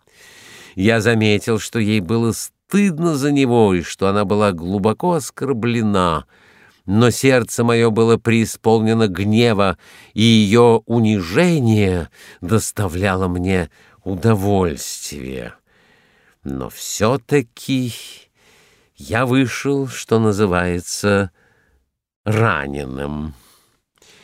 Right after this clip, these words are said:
Я не могу до сих пор успокоиться и простить этого Анели. Если б я по дороге из Вены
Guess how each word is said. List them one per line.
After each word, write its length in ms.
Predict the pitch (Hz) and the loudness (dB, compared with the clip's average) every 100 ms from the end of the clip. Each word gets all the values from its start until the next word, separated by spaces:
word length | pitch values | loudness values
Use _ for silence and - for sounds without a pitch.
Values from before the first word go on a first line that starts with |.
| _ _ _ - | _ _ _ -12
Я 280 | 85 110 113 | -2 0 2
не 220 | 110 123 | 2 4
могу 400 | 131 135 123 185 | 4 2 0 -2
до 160 | 180 165 | -2 -2
сих 300 | - 143 _ | -4 -8 _
пор 240 | 143 139 | 0 0
успокоиться 1200 | 123 - 120 113 - 101 90 80 - - 90 80 _ - - | -2 -4 -4 -2 0 2 0 -4 -10 -6 -4 -4 _ -20 -8
и 100 | 110 | -4
простить 680 | 113 110 104 - - 101 - | 0 0 0 -4 -6 -6 -6
этого 720 | - 113 92 104 90 87 82 _ _ | -4 -2 -2 -2 0 -2 -4 _ _
Анели. 640 | 87 98 95 85 76 71 - _ _ _ _ _ _ _ _ - | -2 0 0 0 -4 -8 -12 _ _ _ _ _ _ _ _ -8
Если 520 | 120 202 185 - 156 | 2 4 4 0 -8
б 60 | 151 _ 117 | -8 _ -14
я 680 | 104 131 143 113 90 71 69 | -6 -2 0 0 0 -4 -6
по 80 | 107 | -4
дороге 440 | 98 104 135 110 | -2 -2 -2 -2
из 180 | 127 90 | -4 0
Вены 560 | 107 127 123 104 92 | 0 2 2 0 -4